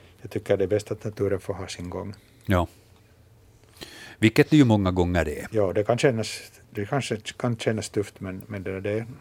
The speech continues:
Speaker 1: säkert klokast.
Speaker 2: Ja. Nåväl, eh, svar där då åt, eh,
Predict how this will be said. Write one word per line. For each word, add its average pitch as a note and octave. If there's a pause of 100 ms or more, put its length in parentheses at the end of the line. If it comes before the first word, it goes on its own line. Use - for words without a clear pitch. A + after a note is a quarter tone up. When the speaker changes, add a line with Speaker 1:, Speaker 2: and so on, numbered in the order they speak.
(100)
Speaker 1:
säkert -
klokast. - (320)
Speaker 2:
Ja. - (2000)
Nåväl, G#3 (160)
eh, C3+ (120)
svar E3+
där D#3
då D3
åt, -
eh, G#2+